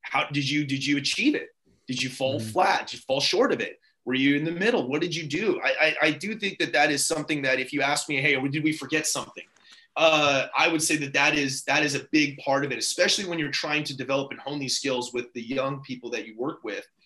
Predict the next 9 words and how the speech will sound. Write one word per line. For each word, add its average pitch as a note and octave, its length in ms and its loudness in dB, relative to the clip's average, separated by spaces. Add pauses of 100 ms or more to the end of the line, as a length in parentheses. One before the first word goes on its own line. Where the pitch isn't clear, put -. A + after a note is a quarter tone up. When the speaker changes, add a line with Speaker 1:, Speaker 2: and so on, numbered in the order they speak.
(220)
Speaker 1:
is, C3 580 -2 (120)
is A#2+ 240 -2
saying, C#3+ 360 0 (120)
"Okay, C#3+ 480 0 (380)
what E3 340 -2
is F3 220 2
success - 500 -2
to C3+ 80 -8
you?" C3+ 320 -2